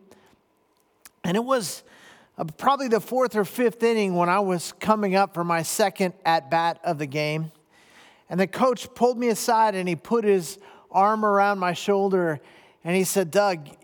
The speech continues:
you gotta hang in there on this curveball. You know that when he gets ahead in the count, he's gonna throw you the curveball, and, and you gotta hang in there. Don't bail out. Don't be afraid. The rest of the team is watching you. You've gotta be courageous.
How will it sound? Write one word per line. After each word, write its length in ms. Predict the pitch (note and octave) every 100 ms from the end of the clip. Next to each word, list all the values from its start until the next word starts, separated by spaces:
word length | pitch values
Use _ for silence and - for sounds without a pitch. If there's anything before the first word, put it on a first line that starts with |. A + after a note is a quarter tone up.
| - _ _ _ -
you 200 | F3+ G3
gotta 280 | A#3+ B3 F#3
hang 280 | E3+ G3+
in 160 | F#3+ A#3+
there 160 | G3+ D#3+
on 120 | D3+
this 180 | D3+ -
curveball. 680 | - A#3 G3+ B2+ A2+ C3+ - _ _ -
You 140 | G3+
know 320 | G3+ A3+ D4+
that 180 | B3+ G#3
when 120 | G3+
he 80 | G3+
gets 220 | G3 G#3
ahead 220 | G#3 F#3 A#3+
in 20 |
the 80 | G#3+
count, 320 | - B3+ B3+
he's 140 | G#3 F3+
gonna 200 | A3 F#3+
throw 280 | - B3+
you 120 | B3+ G#3+
the 120 | F#3
curveball, 600 | - C4 B3 F#3 E3+ C#3+ - - -
and, 260 | A3 A3+ -
and 180 | G#3+ G#3+
you 80 |
gotta 260 | G3+ C4 C#4
hang 280 | G#3+ B3+ A#3+
in 160 | B3+
there. 160 | C#4 A3+
Don't 340 | F3 A#3+ D4+
bail 300 | - C4+ C4
out. 320 | C4 C4+ B3+ -
Don't 200 | C4 A3+
be 120 | B3
afraid. 320 | - C4+ B3
The 100 | G3
rest 360 | G#3+ C#4+ D4 C#4
of 80 |
the 100 | B3+
team 360 | G#3 A3+ D4+ C4+
is 140 | A#3+
watching 560 | F3 G#3 B3+ - C4+ A#3
you. 100 | F3+
You've 300 | E3 G#3 B3
gotta 280 | D4 C4 C4+
be 160 | B3+
courageous. 680 | A3 A3 G#3+ C#4 A3+ G3+ -